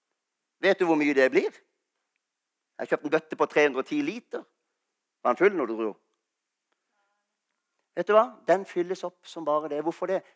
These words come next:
For det renner hele tida. Det kan se så lite ut, men det er friskt, det er levende, og det renner hele tida, og det bygger seg opp,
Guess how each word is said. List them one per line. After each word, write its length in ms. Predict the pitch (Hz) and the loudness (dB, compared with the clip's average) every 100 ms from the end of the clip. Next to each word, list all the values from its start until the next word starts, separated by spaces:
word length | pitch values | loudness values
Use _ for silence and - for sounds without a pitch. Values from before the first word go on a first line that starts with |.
| _ | _
For 160 | 220 208 | -4 -2
det 80 | |
renner 320 | 156 151 165 175 | 0 -2 -4 -8
hele 260 | - 120 135 - | -6 -4 -4 -10
tida. 320 | 320 392 - _ _ _ _ _ _ _ _ _ _ _ _ | -12 -12 -14 _ _ _ _ _ _ _ _ _ _ _ _
Det 100 | 220 | -6
kan 140 | 220 233 | -4 -6
se 220 | - 294 | -6 -4
så 140 | 262 | -2
lite 320 | 247 262 - 311 | -2 -2 -8 -8
ut, 260 | - - - _ _ _ _ _ _ _ _ | -8 -12 -20 _ _ _ _ _ _ _ _
men 140 | 127 | -4
det 80 | 123 | -2
er 80 | 110 | -2
friskt, 560 | - 302 - - _ _ _ _ | -2 -4 -6 -18 _ _ _ _
det 60 | 139 | 0
er 100 | 131 | 2
levende, 440 | 143 147 156 208 415 - | 2 2 0 -6 -10 0
og 140 | 175 185 | 6 8
det 140 | 170 | 8
renner 320 | 170 185 185 151 | 8 6 4 4
hele 220 | 147 156 | 2 0
tida, 340 | - 175 196 - - | -4 -4 -4 -4 -2
og 120 | - 180 | 4 4
det 120 | 160 | 4
bygger 260 | 175 170 | 2 0
seg 240 | - 175 135 | 2 4 4
opp, 240 | 220 - | 0 -6